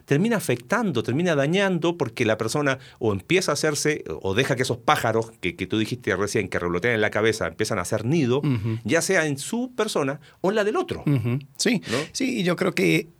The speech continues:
Speaker 2: ahí es donde es importante también. Cuan-, cuando tú vas a empezar a actuar, porque hasta ahora hemos
Speaker 1: Mm.
Speaker 2: estado hablando simplemente de considerar, de, de, de, de ver,
Speaker 1: Ujú.
Speaker 2: observar. Ahora cuando empiezas a actuar,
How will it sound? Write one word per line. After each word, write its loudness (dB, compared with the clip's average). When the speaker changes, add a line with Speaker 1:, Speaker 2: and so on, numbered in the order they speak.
Speaker 2:
ahí 6
es 8
donde 6
es 4
importante 2
también. 2
Cuan-, 4
cuando 4
tú 0
vas 0
a 0
empezar 2
a 2
actuar, 0
porque 0
hasta 0
ahora 4
hemos 2
Speaker 1:
Mm. 2
Speaker 2:
estado 4
hablando 4
simplemente 2
de 2
considerar, 2
de, 2
de, 2
de, 2
de 2
ver, 2
Speaker 1:
Ujú. -8
Speaker 2:
observar. 2
Ahora 2
cuando 4
empiezas 0
a 2
actuar, 0